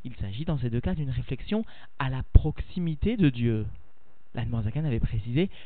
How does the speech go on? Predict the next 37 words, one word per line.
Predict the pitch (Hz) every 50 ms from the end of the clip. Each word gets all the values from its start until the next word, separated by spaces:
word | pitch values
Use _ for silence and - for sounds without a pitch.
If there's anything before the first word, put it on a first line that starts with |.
| - -
que | - 135
ces | - - 120 110
deux | 113 135 156 170 139
amours | 127 117 135 180 214 -
sont | - 131 131
appelés | 120 - - 156 185 208 - - - - - -
des | - 127 110 117
amours | 113 135 160 165 151
naturels | 135 135 127 - - 131 120 120 170 202 185
lorsqu'ils | 147 139 113 - - - 139 127 - -
sont | 160 160 156 -
cachés, | - 147 139 123 - - - 202 233 226 196 - - - -
lorsque | 123 127 120 - - 139
le | 131
sentiment | 123 - 143 139 - - 135 151 185
est | 175 135 117 113 -
dévoilé | 160 175 165 139 147 131 131 139 196 220
dans | 196 151
le | 135 135 135
cœur. | - - 175 202 254 262 208 147 127 - - - - - - - - - - - - - -
Alors, | - 117 117 120 143 185 226 226 156 120 107 - - - - - - -
à | 143 139 - -
ce | 156
moment-là, | 147 139 131 123 117 120 139 175 226 254 226
lorsqu'il | 151 127 120 - - 151 135 135
y | 135
a | 127
donc | 151 175 180 - - - - - - - - -
une | 165 151 147 147 - -
Idgalout, | 208 214 196 170 160 147 151 147 143 156 254 349 349 - - - - - - - - - -
le | - 147 131 135 127
sentiment | - - 127 127 - - - 120 120 135 175
d'amour | 104 120 113 117 139 165 170 156
est | 139 120
appelé | 120 - - 147 170 160 139 - -
Reuta | 139 135 135 135 135 131 - 143 139 165 175
Deliba. | 151 147 139 156 156 165 196 233 254 196